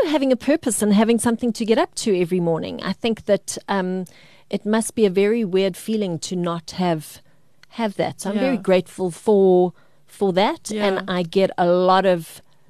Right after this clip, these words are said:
Speaker 1: um, a lot of satisfaction out of, out of this,
Speaker 2: Mm.
Speaker 1: this business. The,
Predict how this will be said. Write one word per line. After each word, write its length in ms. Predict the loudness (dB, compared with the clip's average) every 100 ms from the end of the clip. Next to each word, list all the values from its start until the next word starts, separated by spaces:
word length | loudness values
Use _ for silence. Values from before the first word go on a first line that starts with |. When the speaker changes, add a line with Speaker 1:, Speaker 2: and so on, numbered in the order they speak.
| _ _ _ -14 -2
Speaker 1:
um, 760 | 2 4 4 2 0 -2 -8 -8 -2
a 100 | 0
lot 320 | 2 4 4
of 440 | 2 -2 -18 -20 -20 -20 -12
satisfaction 880 | -2 -2 -2 -2 -4 -4 -8 -6 -4
out 200 | -2 -2
of, 360 | -4 -6 -10 -12 _
out 160 | 0 0
of 120 | 0
this, 220 | -4 -4 -4 -4 -4 -6
Speaker 2:
Mm. 60 |
Speaker 1:
this 180 | -6 -6
business. 480 | -2 -2 -2 -4 -2
The, 380 | 2 2 2